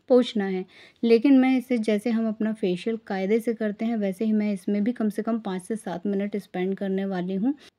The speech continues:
जब भी मैं ये step by step फेशियल किट यूज़ करती हूँ, तो बहुत इत्मीनान से, कम से कम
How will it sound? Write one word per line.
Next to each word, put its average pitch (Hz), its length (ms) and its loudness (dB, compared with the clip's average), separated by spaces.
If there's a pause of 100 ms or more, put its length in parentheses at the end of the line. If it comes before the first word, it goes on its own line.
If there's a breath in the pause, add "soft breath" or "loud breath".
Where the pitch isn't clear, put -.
(120)
जब 262 140 4
भी 294 160 8
मैं 294 140 12
ये 294 240 8
step 254 280 0
by 254 240 2
step 240 280 0
फेशियल 226 500 0
किट 226 220 -2
यूज़ 214 320 0
करती 208 320 -2
हूँ, 226 200 2
तो 240 100 2
बहुत 208 320 -2
इत्मीनान 214 560 0
से, 254 140 -2
कम 277 300 6
से 285 180 0
कम 262 220 2